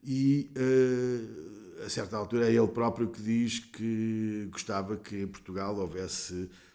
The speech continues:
houvesse, quer dizer, com, com, com uma equipa que basicamente eram duas empresas ou duas pessoas, no espírito dele, naturalmente, que era eu como arquiteto e o engenheiro Rui Furtado,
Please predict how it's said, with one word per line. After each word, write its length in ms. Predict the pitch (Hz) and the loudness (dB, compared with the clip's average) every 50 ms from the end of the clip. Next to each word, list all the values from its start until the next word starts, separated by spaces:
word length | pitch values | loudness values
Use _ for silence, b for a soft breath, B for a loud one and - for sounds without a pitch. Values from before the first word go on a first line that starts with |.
| B B | B B
houvesse, 540 | - 92 87 82 95 98 98 98 - - - _ _ _ _ _ _ _ _ _ _ _ _ _ _ _ _ - | -14 -12 -10 -8 -8 -8 -8 -8 -10 -12 -14 _ _ _ _ _ _ _ _ _ _ _ _ _ _ _ _ 6
quer 120 | 180 175 | 6 6
dizer, 220 | 120 131 120 - | 6 6 0 -2
com, 180 | - - 135 127 - | 0 2 2 2 2
com, 200 | - - 131 117 | 0 -2 0 0
com 400 | 95 - - - 135 135 131 123 | -2 -2 -2 6 10 10 12 12
uma 180 | 113 117 120 127 | 10 12 12 12
equipa 600 | 120 120 - 123 139 139 135 - - 143 147 151 B B B B B - | 12 10 8 10 10 10 10 10 6 4 4 4 B B B B B -8
que 80 | - | 2
basicamente 880 | 110 120 110 107 98 113 110 - 113 107 117 120 117 117 - 123 123 120 | 4 4 4 4 2 0 -2 -2 0 4 4 2 2 2 0 2 4 4
eram 520 | 113 110 110 113 110 110 113 113 110 107 | 6 6 6 4 4 4 2 2 2 0
duas 560 | 101 98 107 107 110 113 110 101 90 87 87 98 | 0 0 2 6 6 6 6 6 2 -2 -4 -2
empresas 680 | 110 110 98 104 107 113 123 151 147 - 120 92 82 | -2 -2 -2 0 2 8 8 8 8 8 4 0 0
ou 120 | 95 85 | -4 -6
duas 220 | 78 90 90 - - | -6 -6 -8 -8 -8
pessoas, 720 | - - - - 92 98 110 110 95 85 73 71 - 67 71 | -10 -12 -10 -6 0 2 2 2 2 0 -4 -8 -14 -16 -16
no 140 | 73 73 69 | -16 -16 -14
espírito 520 | - - - 82 78 80 82 80 _ 73 | -16 -16 -16 -16 -14 -14 -16 -18 _ -20
dele, 280 | 73 78 82 90 90 85 | -16 -14 -12 -12 -12 -12
naturalmente, 600 | 87 78 73 - 76 76 78 85 95 117 117 117 | -12 -14 -14 -14 -14 -14 -14 -12 -10 -12 -12 -12
que 120 | - - 78 | -12 -12 -12
era 220 | 78 78 80 80 | -12 -12 -10 -10
eu 400 | 78 85 92 101 101 92 90 - - | -8 -4 0 0 2 2 0 -4 -8
como 380 | - 98 87 85 87 87 90 92 | -10 -8 -8 -8 -8 -8 -8 -8
arquiteto 680 | 90 - - 110 98 101 110 107 107 110 110 - 131 127 B B B B B _ | -10 -10 -10 -10 -8 -2 -2 -2 -2 -2 -4 -6 -10 -10 B B B B B _
e 140 | - 107 104 | -10 -6 -4
o 100 | 98 95 | -2 -2
engenheiro 400 | 98 92 82 80 92 98 92 90 | -2 -4 -4 -6 -6 -4 -4 -4
Rui 180 | - 107 117 107 | 4 6 6 6
Furtado, 720 | - - - - - 113 98 98 104 104 98 101 110 110 | 6 4 -6 -6 -4 -2 -2 0 -2 -2 -2 -4 -6 -6